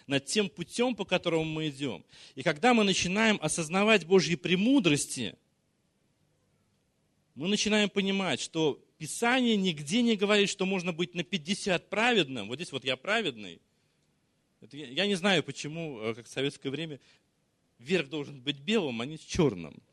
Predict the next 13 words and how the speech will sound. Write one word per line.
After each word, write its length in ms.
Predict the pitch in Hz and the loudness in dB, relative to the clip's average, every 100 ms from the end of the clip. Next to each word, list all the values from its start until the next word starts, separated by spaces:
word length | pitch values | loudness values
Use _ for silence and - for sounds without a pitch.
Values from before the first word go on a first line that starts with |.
| _ _ _ _ _ _ _ _ _ _ _ _ - | _ _ _ _ _ _ _ _ _ _ _ _ -10
Вот 80 | 131 | 0
здесь 160 | 202 | 2
вот 100 | 185 | 4
я 140 | 170 160 | 4 4
праведный, 640 | 208 285 277 156 127 92 | 6 8 10 8 6 0
посмотрите, 540 | - 127 143 127 92 104 | -2 -2 0 0 -2 -2
дальше 240 | 170 170 | 0 0
ремень 180 | 175 175 | 0 -2
черный 320 | - 143 110 | 0 0 -2
пошел, 260 | 104 - 90 | -8 -12 -2
дальше 320 | 147 190 156 | -2 -2 -2
я 80 | 160 | -2
неправедный. 680 | 160 156 156 92 80 85 | 0 2 4 4 0 -8